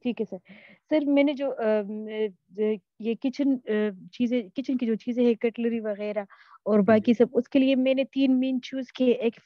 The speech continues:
Speaker 1: Facebook है, एक Instagram है और YouTube है। मेरी जो टारगेट है वो, अ, वुमेन है और वुमेन में भी उसको मैंने थोड़ा सा क-, वो उसका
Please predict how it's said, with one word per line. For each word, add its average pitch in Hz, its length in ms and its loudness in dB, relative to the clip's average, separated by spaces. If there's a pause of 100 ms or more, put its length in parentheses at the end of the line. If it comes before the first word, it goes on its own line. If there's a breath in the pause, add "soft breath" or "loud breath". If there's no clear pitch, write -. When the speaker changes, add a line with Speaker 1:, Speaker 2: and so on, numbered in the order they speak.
Speaker 1:
Facebook 247 300 0 (100)
है, 254 60 4
एक 226 220 -2
Instagram 233 380 -2
है 214 220 0
और 190 140 -12
YouTube 208 360 -6
है। 190 100 -2 (440 loud breath)
मेरी 247 160 4
जो 247 120 2
टारगेट 254 500 6
है 262 120 8
वो, 226 280 2
अ, 202 340 6
वुमेन 233 480 4
है 240 160 -2
और 214 260 -4
वुमेन 240 360 2
में 247 260 -2
भी 233 120 -6
उसको 220 380 -8
मैंने 220 260 -2
थोड़ा 214 240 -4
सा 202 220 -14
क-, 196 180 -4 (500 loud breath)
वो 202 420 4
उसका 247 200 4